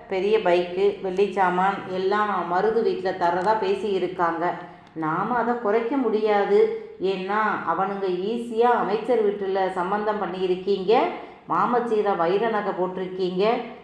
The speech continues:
இதெல்லாம் ஒரு சீரா?" அப்படின்னு மாப்பிள்ளைக்கு மச்சான் கேட்குறான். எனக்கு ஒண்ணும் சொல்ல முடியல. இந்த ஸ்ரீ வேற அன்னைக்கு விருந்துக்கு வந்தவ,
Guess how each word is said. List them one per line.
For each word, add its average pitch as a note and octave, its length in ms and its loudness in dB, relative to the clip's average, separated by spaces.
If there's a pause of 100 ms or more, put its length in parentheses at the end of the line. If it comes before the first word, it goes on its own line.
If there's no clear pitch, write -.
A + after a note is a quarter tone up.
இதெல்லாம் F#3 480 2
ஒரு G3+ 280 4
சீரா?" G3 300 2 (140)
அப்படின்னு F3+ 440 -2 (280)
மாப்பிள்ளைக்கு G3+ 500 -2
மச்சான் G3 460 -2
கேட்குறான். F3 500 0 (520)
எனக்கு E3 360 -4
ஒண்ணும் G3+ 240 -2
சொல்ல G#3 280 0
முடியல. F#3+ 560 2 (520)
இந்த G3+ 200 0 (120)
ஸ்ரீ C4 240 0
வேற A#3+ 260 4
அன்னைக்கு G#3 340 0
விருந்துக்கு A3+ 440 0
வந்தவ, F#3+ 480 0